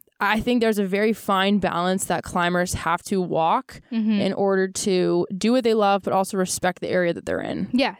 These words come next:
Speaker 2: definitely. Um, yeah, obviously, I think he did a really good job at defending himself, you know, kind of just,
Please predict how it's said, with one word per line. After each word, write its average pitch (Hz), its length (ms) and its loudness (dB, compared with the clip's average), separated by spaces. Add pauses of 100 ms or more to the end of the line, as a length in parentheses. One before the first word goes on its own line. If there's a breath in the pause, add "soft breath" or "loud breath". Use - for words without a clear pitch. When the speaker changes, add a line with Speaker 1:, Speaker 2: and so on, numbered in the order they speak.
Speaker 2:
definitely. 190 640 -4 (560 soft breath)
Um, 196 640 0 (640)
yeah, 185 180 -2
obviously, 202 520 0
I 196 120 0
think 208 240 -2
he 214 100 0
did 190 160 -2
a 185 80 0
really 190 260 0
good 196 200 -2
job 180 320 0
at 180 240 -2
defending 196 400 0
himself, 208 640 0
you 208 140 2
know, 175 200 0
kind 185 240 -2
of 190 60 0
just, - 320 -6